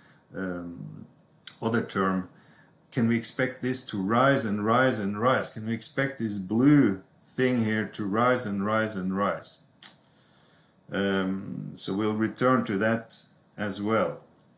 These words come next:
later. Okay, and yet another graph, and this is,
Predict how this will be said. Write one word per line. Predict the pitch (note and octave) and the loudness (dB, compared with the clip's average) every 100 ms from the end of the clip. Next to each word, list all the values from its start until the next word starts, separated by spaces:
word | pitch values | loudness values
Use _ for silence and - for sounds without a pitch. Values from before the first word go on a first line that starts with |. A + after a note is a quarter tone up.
| - - - - | -20 -18 -14 -12
later. | G2 G2 C3+ D2 - - _ _ _ _ _ _ _ _ _ _ _ _ - _ _ _ _ _ _ _ - | -4 -2 -2 -8 -12 -20 _ _ _ _ _ _ _ _ _ _ _ _ -20 _ _ _ _ _ _ _ 0
Okay, | D3+ D3+ D3 A2+ G2 | 2 4 4 4 2
and | G#2+ B2 B2+ | 0 -2 0
yet | C3+ D#3+ | 2 2
another | D#3 C#3 D3 C3+ | 4 4 6 4
graph, | A2 A2+ A2+ A#2 A2+ - - | 2 2 4 4 2 -4 -10
and | A2+ A2+ | -4 0
this | C3 - | 0 0
is, | A#2+ A2 - - - - | 0 0 0 0 -2 -6